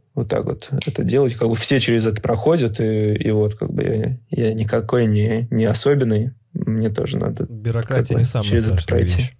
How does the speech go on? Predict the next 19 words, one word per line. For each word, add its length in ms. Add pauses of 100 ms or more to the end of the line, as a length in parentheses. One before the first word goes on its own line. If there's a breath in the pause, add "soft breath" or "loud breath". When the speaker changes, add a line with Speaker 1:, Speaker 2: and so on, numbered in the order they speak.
(100)
Speaker 1:
Бюрократия, 600
да. 200
Ну, 140
наверное, 400
это 140
не 80
самое 280
страшное. 540
Дальше, 1000 (260 soft breath)
эм, 880 (220)
ну, 180
скорее 400
всего, 520 (340)
что 260
мне 460
именно 180
не 140
понравилось, 800
да. 180